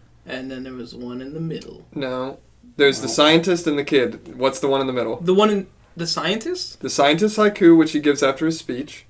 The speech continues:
Speaker 1: Okay,
Speaker 2: which
Speaker 1: then
Speaker 2: is
Speaker 1: there's the
Speaker 2: the
Speaker 1: one at the
Speaker 2: beginning.
Speaker 1: very beginning that the dog gives. "I turn my back on mankind." That's, yeah,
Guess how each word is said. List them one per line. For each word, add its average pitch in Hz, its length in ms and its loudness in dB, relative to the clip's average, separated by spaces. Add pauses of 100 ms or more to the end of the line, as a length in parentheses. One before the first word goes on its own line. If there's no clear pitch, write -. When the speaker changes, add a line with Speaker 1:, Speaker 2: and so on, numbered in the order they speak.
Speaker 1:
Okay, 190 260 2
Speaker 2:
which - 40 -6
Speaker 1:
then 165 80 0
Speaker 2:
is 165 40 0
Speaker 1:
there's 180 140 4
the 160 60 4
Speaker 2:
the 185 40 4
Speaker 1:
one 190 140 4
at 165 60 2
the 135 40 -2
Speaker 2:
beginning. 170 60 -4
Speaker 1:
very 160 160 2
beginning 160 380 -6
that 131 140 -10
the 185 60 -18
dog 185 280 0
gives. - 360 -16 (1600)
"I 202 120 6
turn 233 240 10
my 233 120 10
back 247 280 6
on 247 160 10
mankind." 240 920 8 (1200)
That's, 160 300 -8
yeah, 160 220 -10